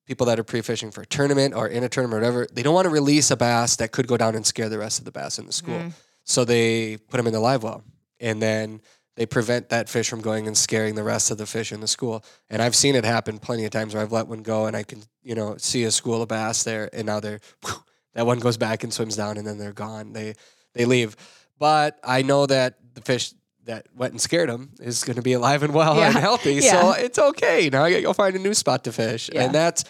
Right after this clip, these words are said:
Speaker 2: That's
Speaker 1: you
Speaker 2: a good
Speaker 1: know,
Speaker 2: way to look at it.
Speaker 1: Yeah, exactly. So a lot of times bass fishermen, or anglers, I should say, will, will box 'em. <laughs> We call 'em
Speaker 2: Mm-hmm.
Speaker 1: box 'em,
Speaker 2: Yeah.
Speaker 1: you know, and,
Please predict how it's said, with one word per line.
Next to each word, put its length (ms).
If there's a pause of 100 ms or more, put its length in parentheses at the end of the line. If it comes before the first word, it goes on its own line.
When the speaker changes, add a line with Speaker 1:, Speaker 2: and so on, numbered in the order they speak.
(140)
Speaker 2:
That's 120
Speaker 1:
you 60
Speaker 2:
a 40
good 60
Speaker 1:
know, 60
Speaker 2:
way 100
to 80
look 160
at 80
it. 160
Speaker 1:
Yeah, 160
exactly. 440
So 160
a 40
lot 180
of 80
times 320
bass 320
fishermen, 680
or 220
anglers, 400
I 60
should 220
say, 240
will, 340
will 140
box 600
'em. 240 (160)
<laughs> 100
We 100
call 200
'em 60
Speaker 2:
Mm-hmm. 60
Speaker 1:
box 320
'em, 40
Speaker 2:
Yeah. 180 (260)
Speaker 1:
you 120
know, 260
and, 580